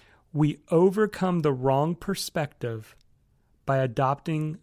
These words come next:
the brick-by-brick philosophy. And we do this by valuing the long term over the short term. You see, when I f-, finally kind of realized this principle and realized that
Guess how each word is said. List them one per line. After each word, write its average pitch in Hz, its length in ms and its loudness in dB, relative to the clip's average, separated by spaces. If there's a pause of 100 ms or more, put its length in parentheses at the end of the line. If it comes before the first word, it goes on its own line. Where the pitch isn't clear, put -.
(100)
the 139 140 -2
brick-by-brick 131 1080 -2
philosophy. 120 840 -6 (1200)
And 147 160 2
we 147 120 4
do 233 360 0
this 214 480 4 (380)
by 156 160 6
valuing 180 680 2
the 233 100 2
long 226 380 2
term 156 540 0 (480)
over 196 720 4
the 170 160 0
short 185 400 0
term. 120 440 -4 (1160)
You 165 80 -2
see, 208 160 0
when 208 100 4
I 269 80 2
f-, - 180 -6 (160)
finally 226 480 2
kind 185 280 0
of 143 200 2
realized 139 840 4
this 135 140 -4
principle 117 640 -6 (1200)
and 139 220 2
realized 160 480 4
that 139 300 2